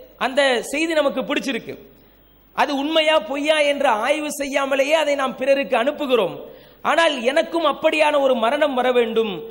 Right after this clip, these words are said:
ஒரு நல்ல மரணம் எனக்கு ஏற்பட வேண்டும் என்கிற ஆசை இருக்கிற நாம் நிறைய அதனுடைய, அதனுடைய செயல்பாடுகளிலே இல்லாமல் இருப்பது வேதனைக்குரிய ஒரு விஷயம். அன்பார்ந்த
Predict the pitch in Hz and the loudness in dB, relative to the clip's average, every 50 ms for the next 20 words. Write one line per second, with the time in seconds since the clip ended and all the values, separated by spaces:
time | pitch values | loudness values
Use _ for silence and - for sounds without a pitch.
0 | - - - - 247 269 269 247 240 269 311 320 330 320 302 294 294 294 294 294 | -16 -8 -2 0 0 0 2 0 0 0 2 4 4 4 4 2 0 0 0 2
1 | 277 277 277 277 277 262 247 226 240 294 302 302 - 294 285 285 269 240 262 285 | 2 2 0 0 -2 -4 -2 2 4 4 4 4 2 0 2 2 4 2 2 2
2 | 285 277 285 254 254 254 254 240 247 247 233 226 220 214 208 - - 185 226 285 | 0 -2 -4 -2 -2 -2 -2 0 0 2 4 4 4 2 0 -2 -2 0 2 2
3 | 311 - - 294 294 285 277 247 - - - - - - - 214 277 330 320 320 | 2 2 0 0 -2 -2 -4 -6 -10 -14 -20 -20 -20 -10 -4 -2 0 0 -2 -2
4 | - 277 262 240 208 202 240 302 302 240 190 - - - - - - 185 233 277 | 0 0 2 2 2 2 2 0 0 -2 -4 -10 -14 -18 -18 -12 -8 -6 -4 -4
5 | 320 330 320 302 294 277 262 233 214 - - 190 220 254 277 277 262 254 247 220 | -2 -2 2 2 4 4 4 2 0 -2 -2 -4 -2 -2 -2 0 0 0 0 0
6 | - 220 233 262 262 247 240 233 233 233 247 294 311 311 311 311 302 285 262 277 | -2 -2 -2 -2 -2 0 -2 -2 -2 -2 0 0 0 2 2 0 0 0 -2 -2
7 | 269 262 254 233 226 233 254 269 277 277 269 254 240 240 - - 240 226 214 214 | 0 0 0 0 0 -2 -2 -2 -2 -2 -2 -4 -4 -4 -4 -2 -2 2 4 4
8 | 208 202 208 - - - - - 160 226 269 294 302 294 285 277 285 - 247 240 | 2 2 0 -4 -8 -12 -10 -2 2 2 4 4 4 2 0 0 -4 -4 -2 0
9 | 233 226 214 202 185 180 - - 196 170 151 139 - - - - - - _ _ | 2 2 2 2 -2 -2 -4 -6 -8 -8 -8 -10 -14 -18 -20 -20 -20 -20 _ _
10 | - 185 220 262 294 294 277 254 247 | -6 -4 -2 2 2 2 2 2 0